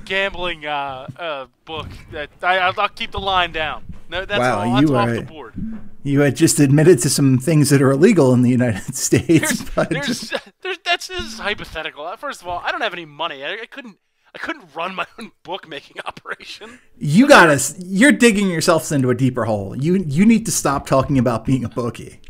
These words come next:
Speaker 1: <laughs> Chris, I promise you, I don't have any money. So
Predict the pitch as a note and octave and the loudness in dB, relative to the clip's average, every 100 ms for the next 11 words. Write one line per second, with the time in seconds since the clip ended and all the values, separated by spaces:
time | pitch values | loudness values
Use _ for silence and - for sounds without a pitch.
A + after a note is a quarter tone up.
0 | - - G#3+ - - - - - G3 F#3+ | -14 -12 -10 -10 -14 -20 -20 -12 -8 -8
1 | - D3 - F#3+ A#3+ A3+ G3 E3 D#3+ - | -8 -14 -6 0 2 0 -6 -14 -16 -18
2 | _ - E3+ F3+ G3+ C4 - G#3+ F#3+ E3+ | _ -8 -8 -8 -8 -6 -2 -2 -2 -6
3 | F#3 F#3 D#3+ C#3+ G#2 - _ _ _ - | -6 -8 -8 -10 -12 -20 _ _ _ -20
4 | - - D#3 C#3 | -18 -12 -10 -10